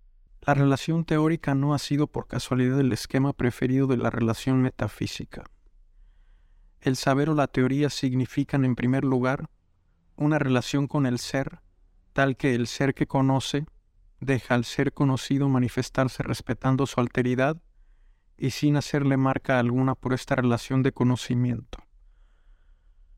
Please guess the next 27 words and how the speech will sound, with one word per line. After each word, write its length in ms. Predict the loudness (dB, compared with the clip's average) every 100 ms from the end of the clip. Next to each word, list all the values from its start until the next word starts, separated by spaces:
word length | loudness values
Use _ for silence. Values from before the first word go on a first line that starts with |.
| _
O 100 | -6
sea, 180 | 0 -2
por 160 | 0 0
una 160 | 0
parte 340 | 0 -2 0 2
la 140 | 2
teoría 680 | 0 0 2 2 0 -2 -8
o 220 | -2 0 0
el 100 | -4
saber 500 | -4 -2 0 -2 -6 -16 _ _ _ _ _ -20 _ -20 -20 _
significan 1080 | -12 -2 0 2 0 0 -2 0 -2 -4 -8 -16 _ -20 -20 -20 -20 -20 -2
que 220 | 0 2
el 120 | 2
ser 380 | 0 -2 -2 0
que 120 | -2
conoce, 600 | 0 2 2 0 -4 -6 -8 _ -10
es 100 | -2
decir, 300 | 0 0 -2
el 120 | -2 -2
ser 260 | -2 0
humano, 500 | 2 0 0 -2 -6 _ -6
el 260 | -2 -2
yo, 300 | 0 -2 -4 -10 _ _ -20 -20 -20 -20 -20 -20 _ -20 -18 -4
deja 480 | 2 2 4 2
al 140 | 4 0
ser 320 | -2 -2 0
conocido 720 | 2 2 2 0 -2 0 -2